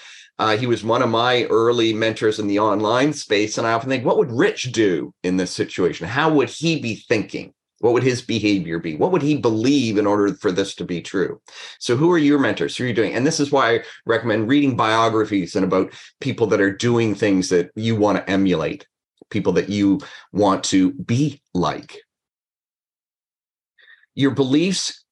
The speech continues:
come around too to making space because we're full. Our calendars are full.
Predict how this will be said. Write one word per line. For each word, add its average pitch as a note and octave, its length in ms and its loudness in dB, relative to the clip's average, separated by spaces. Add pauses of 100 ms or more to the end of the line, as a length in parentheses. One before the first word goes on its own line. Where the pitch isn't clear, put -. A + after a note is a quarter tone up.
(100)
come D3+ 180 2
around C3 380 2
too D3 360 2
to C3+ 120 -4
making A#2 340 -2
space - 840 -4 (240)
because A2+ 360 -2
we're A#2 220 0
full. G2+ 600 -2 (500)
Our A2 60 0
calendars C#3+ 680 0
are E3 80 2
full. C#3+ 580 0